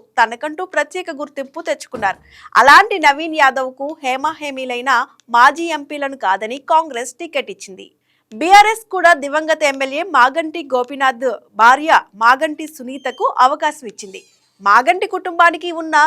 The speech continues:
సత్సంబంధాలు, సానుభూతి తమకు కలిసొస్తాయని బీఆర్ఎస్ గట్టిగా భావిస్తోంది. బీఆర్ఎస్ వర్కింగ్ ప్రెసిడెంట్ కేటీఆర్ ఈ ఉప ఎన్నికపై ప్రత్యేక దృష్టి పెట్టారు. మొత్తానికి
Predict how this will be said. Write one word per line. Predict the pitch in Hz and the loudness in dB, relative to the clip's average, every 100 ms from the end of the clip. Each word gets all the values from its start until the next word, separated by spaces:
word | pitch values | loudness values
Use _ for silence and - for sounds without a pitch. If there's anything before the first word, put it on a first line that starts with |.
| 320 | 0
సత్సంబంధాలు, | 233 - 320 285 285 262 254 247 262 _ _ | -8 -8 -8 -4 -4 0 0 0 -8 _ _
సానుభూతి | 302 285 330 302 294 302 311 294 | 6 6 6 -2 -12 -10 -10 -4
తమకు | 285 269 311 - | -2 -2 -8 -6
కలిసొస్తాయని | 214 226 262 254 247 233 233 233 - _ - | -4 -4 -12 -4 -2 -2 -4 -10 -14 _ -8
బీఆర్ఎస్ | 240 339 339 330 339 226 | 2 4 4 0 -4 -6
గట్టిగా | 202 202 226 269 294 | -6 -6 -2 -2 0
భావిస్తోంది. | 294 302 - 240 208 - _ _ _ | -4 -4 -8 -6 -8 -16 _ _ _
బీఆర్ఎస్ | 233 349 381 415 415 302 | -2 4 6 4 0 0
వర్కింగ్ | 277 285 339 330 | 0 0 -12 -6
ప్రెసిడెంట్ | 294 294 302 294 247 | -8 -6 -10 -8 -6
కేటీఆర్ | 240 240 247 240 240 _ 269 | -6 -2 0 0 _ _ -4
ఈ | 339 381 | -2 -2
ఉప | 359 339 302 | -2 -2 -4
ఎన్నికపై | 277 277 277 226 - - | -4 -4 -2 -2 -4 -10
ప్రత్యేక | 196 - 302 330 262 | -10 -10 -8 -8 -8
దృష్టి | 302 349 | -14 -8
పెట్టారు. | 311 302 254 - _ _ _ _ _ 214 | -6 -2 -2 -2 _ _ _ _ _ -4
మొత్తానికి | 233 240 381 415 381 | -2 4 2 2 -4